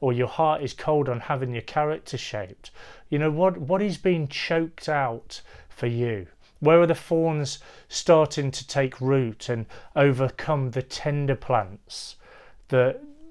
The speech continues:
so that no grain is able to grow? What, what does that look like relationally? Have you started to, to, has it started just to become about you and your needs? Are you less generous than you were with your time, with your money, with your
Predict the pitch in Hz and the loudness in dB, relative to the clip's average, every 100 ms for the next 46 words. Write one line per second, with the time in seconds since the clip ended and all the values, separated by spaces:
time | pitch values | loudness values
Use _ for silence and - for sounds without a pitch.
0 | - - - 135 139 160 139 139 120 - | -10 -4 0 2 0 0 4 4 2 0
1 | 131 139 135 127 113 104 - - - 131 | 4 4 2 -2 -6 -8 -14 -14 -4 0
2 | 120 123 113 117 113 120 113 131 120 110 | 2 2 2 -2 -4 -6 -4 -2 0 2
3 | 165 165 180 175 170 160 170 160 139 120 | 0 2 2 4 2 2 0 0 -2 -2
4 | 131 131 147 156 - 156 117 104 - - | -2 -2 0 -2 -4 -4 -4 -6 -10 -20
5 | - - 135 139 - - 151 143 135 139 | -10 -2 0 0 -2 2 4 6 2 -2
6 | 127 - - - - - 143 151 - - | -2 -6 -20 -20 -4 4 4 4 -2 -6
7 | 175 214 151 160 165 - 175 165 170 151 | -4 -2 0 0 0 4 4 4 0 0
8 | 151 135 - 147 139 143 143 135 151 139 | -2 -2 0 0 2 0 2 2 2 2
9 | 131 139 135 151 143 113 131 135 139 143 | 4 4 2 0 -2 -2 -2 0 0 0
10 | 139 - - - - - 156 160 165 135 | -2 -8 -18 -20 -14 0 2 4 2 0
11 | 110 - - - - - - - 139 123 | -2 -6 -10 -10 -16 -20 -20 -4 -2 0
12 | 123 123 117 110 113 127 127 - - 143 | 0 0 0 0 -2 0 -2 -2 0 2
13 | 131 123 117 123 120 123 131 120 113 117 | 2 0 -4 -4 -4 -2 -2 -2 -2 -4
14 | 117 117 | -4 -6